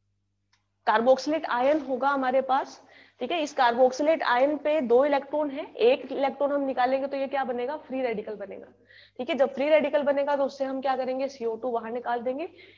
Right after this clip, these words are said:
alkyl का free radical बनेगा। ठीक है, और alkyl का free radical फिर क्या करेगा, मतलब mechanism free radical वाली ही लगेगी, same उसी तरह से reaction होगी, लेकिन ये anode पर होती है, यानी इस पे anode कैथोड हम cell का यूज़ करते हैं, इसलिए हम इसे क्या बोलते हैं, कोल्बे electrolysis method।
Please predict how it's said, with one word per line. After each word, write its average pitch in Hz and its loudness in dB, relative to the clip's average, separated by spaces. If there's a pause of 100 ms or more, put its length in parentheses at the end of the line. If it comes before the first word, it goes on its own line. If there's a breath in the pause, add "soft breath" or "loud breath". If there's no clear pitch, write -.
(120 loud breath)
alkyl 247 4
का 302 2
free 262 -6
radical 226 -2
बनेगा। 185 -12 (600)
ठीक 233 -6
है, - -4 (300 loud breath)
और - -2
alkyl 240 2
का 285 4
free 285 -2
radical 269 0
फिर 277 -8
क्या 247 -4
करेगा, 254 -2 (360)
मतलब 226 -4
mechanism 240 2
free 277 -4
radical 247 -2
वाली 233 -2
ही 240 -8
लगेगी, 240 -4 (360 loud breath)
same 269 2
उसी 262 -2
तरह 247 -2
से 247 -4
reaction 226 -6
होगी, 240 -6 (360 loud breath)
लेकिन 226 0
ये 285 -4
anode 240 2
पर 302 4
होती 277 -4
है, 302 -6 (300 soft breath)
यानी 254 -2
इस 240 -10
पे 302 -2
anode 240 -2
कैथोड 247 0
हम 269 -10
cell 254 0
का 285 -2
यूज़ 269 -4
करते 277 -4
हैं, 277 -6
इसलिए 247 -6
हम 240 -6
इसे 247 -6
क्या 233 -4
बोलते 220 -6
हैं, 208 -8
कोल्बे 208 -6
electrolysis 214 -10
method। 202 -14